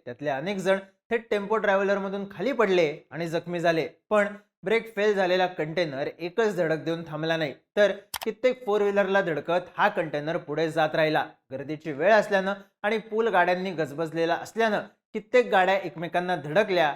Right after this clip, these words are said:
आणि विचित्र परिस्थिती निर्माण झाली. जवळपास वीस ते पंचवीस गाड्यांना या कंटेनरने धडक दिल्याचं सांगण्यात येतंय. पण या सगळ्यात ब्रेक फेल झालेला कंटेनर सरळ पुढे गेला आणि गावगाडा हॉटेलसमोर एका फोर व्हीलरला धडक दिली.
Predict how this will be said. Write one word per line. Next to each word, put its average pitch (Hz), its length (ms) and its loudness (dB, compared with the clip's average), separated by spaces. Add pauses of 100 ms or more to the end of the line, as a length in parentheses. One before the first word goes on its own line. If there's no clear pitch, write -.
(140)
आणि 131 120 -14
विचित्र 190 500 -2
परिस्थिती 165 540 -6
निर्माण 160 360 -4
झाली. 170 260 -2 (220)
जवळपास 156 640 -2
वीस 156 240 -8
ते 180 100 -4
पंचवीस 170 460 -6
गाड्यांना 190 440 4 (340)
या 226 80 2
कंटेनरने 220 640 -2
धडक 185 320 0
दिल्याचं 170 400 -2
सांगण्यात 170 400 -2
येतंय. 165 280 0 (300)
पण 233 100 -4
या 226 240 4
सगळ्यात 170 480 2
ब्रेक 180 320 -4
फेल 220 160 0
झालेला 175 320 2
कंटेनर 151 540 -4
सरळ 156 300 -4
पुढे 170 300 -2
गेला 180 240 2 (280)
आणि 214 160 -6
गावगाडा 202 540 2
हॉटेलसमोर 160 680 -4
एका 160 160 -4 (140)
फोर 214 160 0
व्हीलरला 156 380 2
धडक 151 340 -4
दिली. 156 220 -2